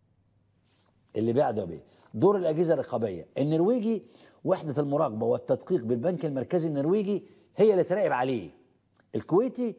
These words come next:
تقدم بيانات نصف سنوية لديوان المحاسبة الكويتي وهي جهة حكومية مستقلة. السيسي عدم تقييد الصندوق بالقواعد والنظم الحكومية،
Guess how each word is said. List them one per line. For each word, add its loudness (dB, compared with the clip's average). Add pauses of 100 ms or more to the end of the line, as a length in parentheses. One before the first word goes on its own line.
(360)
تقدم -4
بيانات 0
نصف -6
سنوية -4
لديوان -2
المحاسبة -6
الكويتي -2 (280)
وهي 2
جهة 2
حكومية -4
مستقلة. -8 (400)
السيسي 0 (300)
عدم 2
تقييد 0
الصندوق -2
بالقواعد 0
والنظم -2
الحكومية، -4